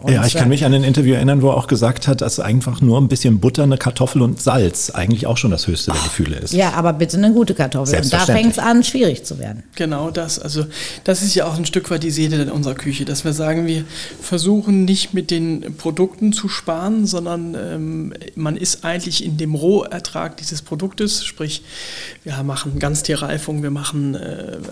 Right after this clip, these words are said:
Speaker 3: lang-, lange Fermentationen bei tollen Sachen, wir machen... Ähm, Wintergemüse im Erdkeller und all solche Sachen, äh, die, die in der Spitzengastronomie, glaube ich, ein bisschen, äh, verschroben sind.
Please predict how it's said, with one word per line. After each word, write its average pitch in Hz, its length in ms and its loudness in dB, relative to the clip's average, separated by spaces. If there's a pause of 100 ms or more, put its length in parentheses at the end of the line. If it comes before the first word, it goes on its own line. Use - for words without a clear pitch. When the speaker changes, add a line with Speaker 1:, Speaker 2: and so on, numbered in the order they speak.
(140)
Speaker 3:
lang-, 160 380 -2 (140)
lange 160 260 -2
Fermentationen 156 840 -2
bei 156 140 -4
tollen 160 400 -6
Sachen, 156 320 -4
wir 147 80 -2
machen... 147 340 -4 (440)
Ähm, 160 460 -6 (800)
Wintergemüse 170 760 0
im 170 160 -4
Erdkeller 156 600 -4
und 147 140 -6
all - 140 -4
solche 156 240 -6
Sachen, 156 400 -4
äh, 117 120 -8
die, 170 280 -4
die 170 360 -4
in 165 100 -2
der 160 100 0
Spitzengastronomie, 175 880 -2
glaube 180 540 -4
ich, 208 260 -6
ein 170 60 -10
bisschen, 175 760 -4
äh, - 140 -12
verschroben 175 640 0
sind. 220 380 -2